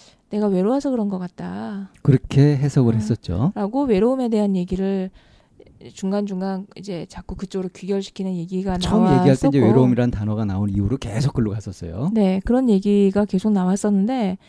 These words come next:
Speaker 1: 그렇다고 막상 또 외로움에 대한 얘기를 하려고 하면 자꾸 희석시켜버리고
Speaker 2: 음.
Speaker 1: 약간 그 눈치고 넘어가고
Speaker 2: 음.
Speaker 1: 이런 부분도 좀 있는데 그 부분은 어떻게 생각하시나요?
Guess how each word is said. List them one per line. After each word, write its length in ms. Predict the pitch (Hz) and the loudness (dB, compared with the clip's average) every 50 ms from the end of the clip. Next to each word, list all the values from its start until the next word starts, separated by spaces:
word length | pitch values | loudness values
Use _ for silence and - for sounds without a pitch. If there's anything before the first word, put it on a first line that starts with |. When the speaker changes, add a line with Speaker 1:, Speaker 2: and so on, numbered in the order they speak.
| _ _ - - - - - | _ _ -20 -18 -16 -16 -14
Speaker 1:
그렇다고 420 | - - 269 - - 320 294 269 262 | -8 -6 -6 -4 -4 -4 -4 -4 -6
막상 340 | 226 190 190 - 226 240 240 | -8 -10 -8 -10 -10 -10 -6
또 120 | - 269 | -6 -4
외로움에 420 | 254 208 175 190 226 277 302 320 311 | -2 -2 -2 -2 -2 -2 -4 -4 -4
대한 220 | 285 269 247 233 202 | -4 -4 -4 -4 -4
얘기를 400 | 175 180 190 196 190 196 185 190 | -4 -4 -4 -4 -4 -4 -4 -6
하려고 340 | 208 226 240 233 220 220 190 | -6 -8 -8 -8 -6 -6 -6
하면 160 | 180 185 190 | -6 -6 -8
자꾸 320 | - 170 165 - 196 254 254 | -10 -12 -14 -12 -12 -12 -12
희석시켜버리고 1120 | - - 339 320 - - - - 277 247 226 202 190 185 - 226 233 220 190 175 180 180 - - - - - - - | -12 -14 -14 -14 -14 -18 -14 -12 -10 -8 -8 -8 -10 -10 -8 -8 -6 -6 -6 -8 -10 -14 -18 -20 -20 -20 -18 -8 -4
Speaker 2:
음. 280 | 110 107 101 98 95 95 | -2 0 0 0 -2 -4
Speaker 1:
약간 520 | 101 - - - 202 - 190 190 185 190 190 | -6 -10 -10 -10 -8 -8 -8 -8 -8 -10 -12
그 140 | - - 180 170 | -12 -14 -12 -10
눈치고 380 | 185 202 226 - - 240 247 | -8 -8 -8 -8 -8 -8 -8
넘어가고 880 | 208 175 165 175 180 185 185 175 170 180 165 175 190 190 180 170 175 180 139 | -8 -6 -8 -8 -8 -8 -10 -12 -10 -10 -10 -8 -8 -8 -8 -8 -8 -4 -2
Speaker 2:
음. 300 | 127 107 101 104 104 - - - - _ - | -2 -2 -2 -4 -6 -10 -14 -20 -20 _ -10
Speaker 1:
이런 440 | 214 208 220 226 220 202 185 190 190 _ | -6 -4 -4 -2 -2 -4 -6 -8 -10 _
부분도 340 | - 202 190 196 202 190 190 | -14 -12 -8 -6 -6 -6 -6
좀 340 | 196 196 185 185 180 175 196 - | -8 -8 -8 -8 -10 -10 -12 -14
있는데 440 | - 185 185 180 180 180 180 190 208 - | -14 -10 -10 -10 -10 -10 -12 -16 -18 -18
그 160 | - - 190 | -18 -16 -16
부분은 560 | 202 226 240 262 262 247 240 233 220 - - - - _ _ _ - - - - - - - - - - - _ _ _ _ _ | -16 -14 -14 -12 -12 -10 -10 -10 -10 -10 -12 -14 -20 _ _ _ -20 -20 -20 -20 -20 -20 -14 -12 -12 -12 -14 _ _ _ _ _
어떻게 300 | 185 190 - 214 - 240 | -12 -10 -10 -10 -10 -8
생각하시나요? 920 | - 214 190 196 - - 180 - - 185 190 202 240 277 285 233 196 | -6 -6 -8 -8 -6 -6 -6 -4 -2 -4 -4 -4 -4 -4 -4 -4 -6